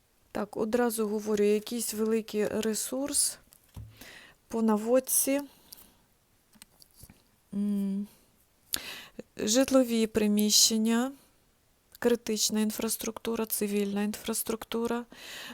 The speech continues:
е, місцини з великим скупченням людей або ресурсів. Тут,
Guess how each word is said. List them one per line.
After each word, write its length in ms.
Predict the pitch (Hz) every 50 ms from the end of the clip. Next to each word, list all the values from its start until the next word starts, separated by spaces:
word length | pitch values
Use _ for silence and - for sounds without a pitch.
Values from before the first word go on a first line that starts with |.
| - - -
е, 140 | 196 220 214
місцини 600 | 214 233 240 226 - - - 262 254 254 240 226
з 100 | 214 -
великим 460 | 214 220 220 226 233 226 - 214 208
скупченням 680 | 202 - - - 214 - - - - 208 202 202 196 202
людей 560 | 196 196 196 190 190 185 175 175 180 - - - _ _ _ _ _ _ _ - -
або 380 | - 196 190 208 214 226 - -
ресурсів. 880 | - 208 214 202 - - 202 196 190 - - - 202 190 - - - - _ _ _ _ _ _ _ _ _ _ _ _ _ _ _ _ _ _ _ _ _ _ _ _ _ _ _ _ _ _ _ _ _ _ _ _ _ _ - - - - - - - -
Тут, 240 | - 277 294 -